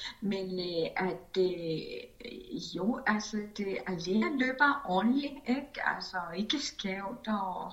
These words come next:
holder rigtig balance og, øh, koncentration og, øh, stædighed, ikke? Samtidig med, at, øh, jeg havde halvandet år til at træne op til min første maraton, så jeg skulle virkelig lære at løbe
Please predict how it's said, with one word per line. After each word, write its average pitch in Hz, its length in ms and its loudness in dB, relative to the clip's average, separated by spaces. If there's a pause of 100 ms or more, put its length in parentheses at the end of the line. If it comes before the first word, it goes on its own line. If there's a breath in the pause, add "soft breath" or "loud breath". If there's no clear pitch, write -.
(120)
holder 226 520 4 (920 loud breath)
rigtig 220 300 2 (100)
balance 175 720 4 (280)
og, 185 480 -2
øh, 175 400 -10
koncentration 202 800 -2 (1400)
og, 190 360 0
øh, 175 240 -6
stædighed, 262 680 4
ikke? - 360 -4
Samtidig 226 680 4
med, 208 140 0
at, 190 320 -2
øh, 180 240 0
jeg 175 120 -2
havde 190 480 2
halvandet 196 420 4
år - 100 -6
til - 120 -2
at 214 80 0
træne 196 420 -2
op - 160 -4
til 202 120 -6
min 196 160 -4
første 185 340 -2
maraton, 190 520 0 (500 soft breath)
så - 220 0
jeg 165 160 0
skulle 185 300 4 (200)
virkelig 240 380 8
lære - 280 0 (260)
at 190 140 0
løbe 185 260 0